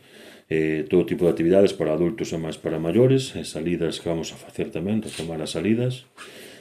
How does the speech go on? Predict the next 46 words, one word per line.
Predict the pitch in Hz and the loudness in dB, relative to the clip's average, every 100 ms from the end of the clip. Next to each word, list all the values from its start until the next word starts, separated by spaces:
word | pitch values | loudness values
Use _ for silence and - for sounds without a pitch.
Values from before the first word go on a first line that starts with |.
| - | -2
Eh, | 78 76 73 71 71 69 - - _ _ _ _ _ _ - - | 0 0 -2 -4 -6 -12 -20 -20 _ _ _ _ _ _ -10 -2
eh, | 85 80 | 0 0
queremos | - 90 98 92 | 0 4 4 4
poñer | 92 92 | 2 4
en | 90 | 4
marcha | 98 87 - 85 82 | 4 2 0 -2 -2
algunhas | 82 85 82 80 | -2 -2 -2 -4
actividades | 85 85 87 82 82 | -2 0 2 0 0
novas, | 107 117 127 - - | 2 2 -2 -6 -14
seguir | - 82 90 | -8 0 0
cas | 87 - | 0 -4
que | 85 | -4
tiñamos, | 85 87 107 120 110 | -2 0 0 0 -2
que | - | -6
eran | 78 78 | -6 -8
actividades | 78 76 78 76 71 | -8 -6 -4 -6 -8
de | - | -10
pilates, | - 82 104 104 107 95 | -8 -2 -2 0 -4 -4
de | 78 | -6
xi-, | - 73 82 | -8 -12 -12
de, | 80 78 73 | -8 -8 -8
de | - | -10
ximnasia, | 80 80 95 98 - 101 104 - - - - - - - - - | -8 -4 -4 -4 -2 0 -2 -8 -20 -20 -20 -18 -18 -18 -20 -8
eh, | 80 80 80 78 76 76 73 78 | 0 0 2 0 -2 -4 -6 -4
para | 78 | -4
os | 78 | 0
nenos | 87 82 73 | 0 0 -2
continuar | 82 78 82 80 | -6 -4 -4 -4
con | 82 80 | -4 0
todas | 85 78 | 0 0
as | - | -8
que | 76 | -6
tiñamos, | 85 92 101 85 | -2 0 0 -2
e | 82 | -2
a | |
maiores | 87 107 107 | 2 2 4
vamos | 98 95 - | 2 0 -2
a, | 90 87 87 85 85 82 | 0 0 -2 -4 -8 -8
a | 85 | -6
propoñer | - 80 92 101 110 | -4 -2 4 4 4
unha | 101 90 | 2 -2
actividade | 82 90 90 90 | 0 2 2 2
dunha | 85 85 85 | 0 0 -4
escola | - 87 85 | -2 0 2
de | 85 | 0
inglés | 90 123 127 | 0 0 -2